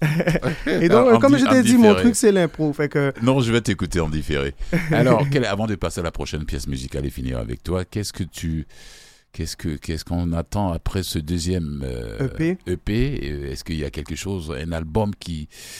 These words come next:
Speaker 2: qui va
Speaker 1: Ben,
Speaker 2: sortir bientôt, ou bien tu
Speaker 1: alors,
Speaker 2: te dis, non, je laisse celui-là grandir un peu d'abord avant de passer, de, de
Speaker 1: tout,
Speaker 2: parler
Speaker 1: tout
Speaker 2: d'album ?
Speaker 1: dépend,
Speaker 2: Parce
Speaker 1: tout
Speaker 2: qu'un
Speaker 1: dépend.
Speaker 2: album, c'est minimum douze, douze pièces musicales.
Speaker 1: C'est ça.
Speaker 2: Mhm.
Speaker 1: Alors,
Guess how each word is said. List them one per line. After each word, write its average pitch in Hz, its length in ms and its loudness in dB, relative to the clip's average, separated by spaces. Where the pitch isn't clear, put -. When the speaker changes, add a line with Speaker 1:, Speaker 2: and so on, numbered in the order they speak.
Speaker 2:
qui - 180 -6
va 160 120 4
Speaker 1:
Ben, 185 60 4
Speaker 2:
sortir 101 420 0
bientôt, 98 420 2
ou 113 60 2
bien 107 180 2
tu 143 60 0
Speaker 1:
alors, 165 200 6
Speaker 2:
te 180 40 6
dis, 165 260 0
non, 117 260 2
je 95 160 -2
laisse 101 200 0
celui-là 87 360 0
grandir 73 400 -4
un 71 80 -6
peu 78 160 -6
d'abord 67 320 -6
avant 67 240 -6
de 67 120 -8
passer, 65 340 -6
de, 69 80 -8
de 64 40 -10
Speaker 1:
tout, 65 160 -6
Speaker 2:
parler - 260 -6
Speaker 1:
tout 262 100 0
Speaker 2:
d'album ? 170 260 2
Speaker 1:
dépend, 117 240 -6
Speaker 2:
Parce 90 120 -6
Speaker 1:
tout 202 60 -2
Speaker 2:
qu'un - 60 2
Speaker 1:
dépend. 101 60 4
Speaker 2:
album, 110 240 0
c'est 92 140 -4
minimum 87 380 -4
douze, 82 140 -8
douze 82 240 -8
pièces 73 220 -8
musicales. 57 500 -12
Speaker 1:
C'est - 200 -8
ça. - 300 -10
Speaker 2:
Mhm. 78 360 -6
Speaker 1:
Alors, 151 440 0